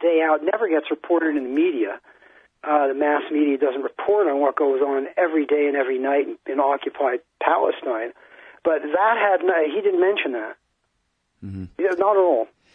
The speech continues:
Speaker 2: I mean, I, I guess the closest he comes, as you put it in here, is when he says, "Oh, yeah, well, there are these fake rumors going around that we're gonna seize the Temple Mount and all this." And that's what they're fighting
Speaker 1: Yeah.
Speaker 2: about, are these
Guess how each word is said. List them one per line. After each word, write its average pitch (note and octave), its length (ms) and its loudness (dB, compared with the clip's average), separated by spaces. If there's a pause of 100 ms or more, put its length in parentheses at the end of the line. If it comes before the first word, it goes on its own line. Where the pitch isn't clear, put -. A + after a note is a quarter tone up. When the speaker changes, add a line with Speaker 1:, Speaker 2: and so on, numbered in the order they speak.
(120)
Speaker 2:
I D#3+ 80 -4
mean, F3 280 0
I, D#3+ 220 -2
I D3+ 80 2
guess F3+ 220 0
the D#3+ 80 -2
closest F3+ 420 -2
he C#3+ 80 0
comes, C#3 380 0
as G#2+ 160 -4
you A2+ 80 -2
put B2 180 -2
it A#2+ 120 0
in A2+ 120 -2
here, A#2+ 240 0
is G#2 160 -4
when A2 200 -2
he G#2+ 180 -2
says, G#2 420 -4
"Oh, D3+ 300 4
yeah, C3 420 4
well, B2 260 2
there B2+ 180 2
are B2 60 2
these A#2 280 0
fake B2 400 0
rumors A#2+ 440 2
going G#2+ 280 0
around G2+ 340 -4
that G#2 140 -6
we're A2 160 -2
gonna G#2+ 180 -4
seize A2 360 -2
the G#2 100 -8
Temple A2 380 -4
Mount F#2+ 380 -8
and G2+ 140 -6
all E2+ 180 -4
this." D2+ 200 -10
And F2+ 120 -10
that's B2 280 -2
what A#2 120 -6
they're G2+ 120 -8
fighting G#2+ 420 0
Speaker 1:
Yeah. G#2+ 60 -4
Speaker 2:
about, F#2+ 240 -6
are F#2 60 -10
these F2+ 260 -8